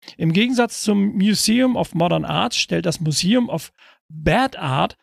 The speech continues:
eine in Somerville und, äh, und Brooklyn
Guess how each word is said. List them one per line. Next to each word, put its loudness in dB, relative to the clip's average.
eine 0
in 4
Somerville 2
und, 0
äh, 0
und -2
Brooklyn -4